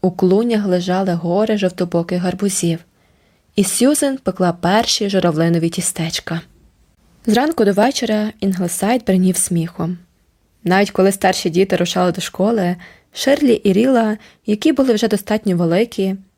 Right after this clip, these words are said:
підтримували сімейну традицію. Навіть Гілберт тієї осені сміявся частіше, ніж зазвичай. "Добре, коли тато сміється", міркував Джем. Лікар Бронсон із Мовбрей Нерв за ніколи не сміявся.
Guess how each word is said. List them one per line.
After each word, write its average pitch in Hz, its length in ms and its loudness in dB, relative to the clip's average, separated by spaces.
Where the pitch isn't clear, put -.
підтримували 202 600 2
сімейну 175 420 -2
традицію. 175 720 -6
Навіть 294 300 2
Гілберт 180 380 0
тієї 185 320 4
осені 202 460 0
сміявся 190 500 0
частіше, 202 500 -4
ніж 196 180 -2
зазвичай. 165 680 -4
"Добре, 339 280 2
коли 185 200 -2
тато 180 280 -4
сміється", 185 640 -4
міркував 160 420 -2
Джем. 160 260 -2
Лікар 190 300 4
Бронсон 185 560 2
із 185 160 -4
Мовбрей 185 340 0
Нерв 190 300 0
за 185 160 -4
ніколи 208 340 0
не 160 100 -2
сміявся. 156 640 -6